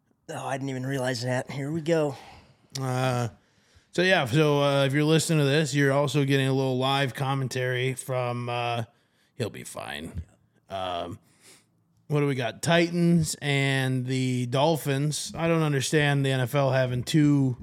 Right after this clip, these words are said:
Speaker 2: He's probably out in our bet just died. That's cool. <clears throat> That was a fun one. <laughs>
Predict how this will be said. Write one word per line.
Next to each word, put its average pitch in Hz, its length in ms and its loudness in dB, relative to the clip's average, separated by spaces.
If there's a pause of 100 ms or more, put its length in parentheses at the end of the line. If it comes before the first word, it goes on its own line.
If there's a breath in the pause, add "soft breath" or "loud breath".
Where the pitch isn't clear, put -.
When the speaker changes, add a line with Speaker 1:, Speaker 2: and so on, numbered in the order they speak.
(440)
Speaker 2:
He's 196 160 0
probably 110 340 2
out 104 140 -2
in 101 80 -12
our 95 80 -6
bet 87 240 -4
just 95 200 -12
died. 110 220 -6
That's 143 220 0
cool. - 340 -8
<clears throat> - 40 -18
That 165 560 0
was 139 160 -2
a 131 60 -6
fun 127 280 -8
one. 131 220 -2
<laughs> - 40 -20